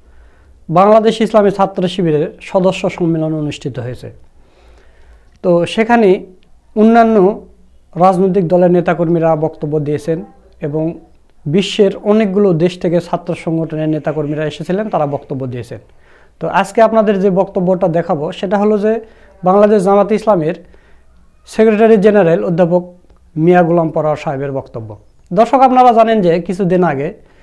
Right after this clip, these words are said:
বিএনপি নেতা রুহুল কবির রিজভী সাহেব জামাত শিবিরের নামে মিথ্যা অপবাদ দিয়েছে, বলেছে জামাত শিবিরা চাঁদাবাজি করে, টে-, টেম্পু স্ট্যান্ড, সদরঘাট টার্মিনাল এগুলো নাকি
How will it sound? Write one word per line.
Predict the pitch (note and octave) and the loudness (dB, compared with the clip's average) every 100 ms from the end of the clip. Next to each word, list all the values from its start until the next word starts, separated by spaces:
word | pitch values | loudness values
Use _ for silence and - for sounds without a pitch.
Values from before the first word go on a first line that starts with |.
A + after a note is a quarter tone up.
| - _ | -20 _
বিএনপি | E3 G3+ G3+ | 0 2 4
নেতা | G3+ F#3+ G3+ G3 | 4 4 6 6
রুহুল | F3+ G#3 | 4 2
কবির | G3+ F#3 F3 | 2 0 2
রিজভী | E3 F3 F3+ | 2 0 0
সাহেব | F3+ D3+ D#3 - - - - E3 | -2 -4 -6 -8 -18 -20 -16 -2
জামাত | F#3 G3+ G#3 | 2 2 0
শিবিরের | A3+ G3 G3 | 0 0 2
নামে | F#3 D#3+ D#3 | 2 0 0
মিথ্যা | E3 F3+ G3 | 0 0 -2
অপবাদ | D#3+ D3 C#3+ | -2 -2 -4
দিয়েছে, | B2 B2+ A#2 G#2 _ D#3 | -6 -8 -10 -18 _ -6
বলেছে | D#3+ E3 F3 | -2 -2 -2
জামাত | D#3+ E3+ E3 | -2 -2 -4
শিবিরা | - D#3+ D#3+ D#3 | -4 -4 -2 -4
চাঁদাবাজি | F3 D#3 D3+ C#3+ | -4 -4 -6 -8
করে, | D3 C#3+ | -8 -10
টে-, | D3 F#3 - _ | -10 -12 -16 _
টেম্পু | E3 D#3+ E3 | -6 -6 -6
স্ট্যান্ড, | D#3+ - D3+ E3 - - - - | -10 -8 -8 -8 -12 -20 -20 -20
সদরঘাট | - F3 D#3 D3+ D3 D3 | -8 -6 -4 -4 -6 -6
টার্মিনাল | D3+ D3 D3 D3 D3 - | -4 -4 -6 -6 -8 -6
এগুলো | F3 D#3+ D#3 | -4 -2 -2
নাকি | D3+ D3 C#3 C#3 | -4 -6 -10 -14